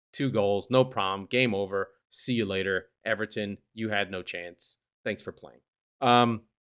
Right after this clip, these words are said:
another good game. Uh, another fantastic game. Who knows how City are playing? They play rotating back lines. Uh, Nunez comes in just to see how he's doing. He comes out.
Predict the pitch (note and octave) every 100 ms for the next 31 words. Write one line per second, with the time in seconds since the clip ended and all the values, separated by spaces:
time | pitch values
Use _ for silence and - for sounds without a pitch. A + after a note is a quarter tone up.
0 | _ _ _ _ _ _ A#2+ A#2+ G#2+ G2
1 | F2+ F#2 F#2 E2+ _ _ _ _ _ -
2 | G2 - A2+ A#2 A2+ A2 G#2 - - G#2
3 | G#2 F#2 - - F#2+ G#2 D#3+ B2 A2+ G#2
4 | G2 G2 - F#2+ F#2 - G2+ F#2+ F#2+ _
5 | _ B2 B2 - B2 A#2 - _ A2 B2+
6 | B2+ C3 B2 A#2 G#2+ A2+ G#2+ - A2 A2
7 | G#2+ G#2+ G#2 - _ _ - F#2+ B2+ C3
8 | C3+ C3 B2 - B2 A2 B2 B2 A#2+ C3+
9 | A#2+ - B2 A2 G2+ G2 - C3 B2+ B2
10 | A#2+ _ _ B2 - G#2+ F#2+ A2 A2 G#2+